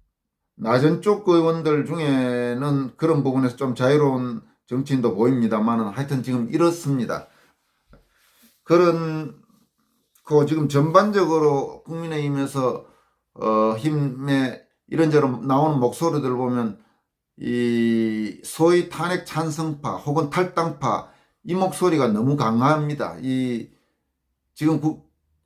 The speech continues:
지금 당 버리고 달아났다가, 자기 살려고 달아났다가 나중에 새 분리하니까 슬그머니 돌아온 사람이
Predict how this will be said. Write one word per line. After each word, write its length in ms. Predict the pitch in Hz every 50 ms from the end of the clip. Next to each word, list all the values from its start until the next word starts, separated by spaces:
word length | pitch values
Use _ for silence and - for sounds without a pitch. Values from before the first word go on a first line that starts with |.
| _ _ _ _ _ _ _ _ _ _ _ _ _ _ -
지금 320 | - 156 147 143 - - - - - - _ _
당 240 | - 135 143 156 156
버리고 580 | 190 208 190 180 151 151 139 131 - - _ _ _ _ _ _ _ _ _ _ _ _ _ -
달아났다가, 880 | - 170 190 190 160 151 143 143 147 151 143 135 131 123 123 - -
자기 220 | - 147 151 160 170
살려고 440 | 143 160 160 165 160 160 151 147 147
달아났다가 540 | 151 165 175 170 151 143 - 139 127 123
나중에 440 | 120 123 131 143 147 156 156 147 139 131 - - - _ _ _ _ _ _ _ _ _ _
새 340 | _ - - - 190 190 180
분리하니까 480 | 175 180 175 175 165 160 151 147 143
슬그머니 500 | - - - 147 143 151 156 165 165 151
돌아온 360 | 147 156 180 185 165 147 135
사람이 560 | 123 135 131 127 127 123 123 120 113 107 98